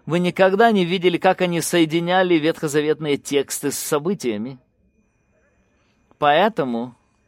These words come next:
надобно, чтобы один из тех, чтобы мы сделали то, что должны сделать. Это в-, было в плане. Иуда был в плане.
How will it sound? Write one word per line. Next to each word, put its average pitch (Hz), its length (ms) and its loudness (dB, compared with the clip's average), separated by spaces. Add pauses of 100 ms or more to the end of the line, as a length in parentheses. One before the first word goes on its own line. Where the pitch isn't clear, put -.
(460)
надобно, 151 880 2 (880)
чтобы 160 340 2
один 165 320 2
из 160 200 -2
тех, 165 380 0 (1600)
чтобы 151 340 -4
мы 156 140 0
сделали 127 500 2
то, 139 160 2
что 147 160 0
должны 147 320 0
сделать. 139 360 4
Это 170 320 2
в-, - 180 -18
было 190 400 2
в - 100 -20
плане. 196 560 2
Иуда 175 320 0
был 190 200 0
в 175 80 -10
плане. 113 580 -2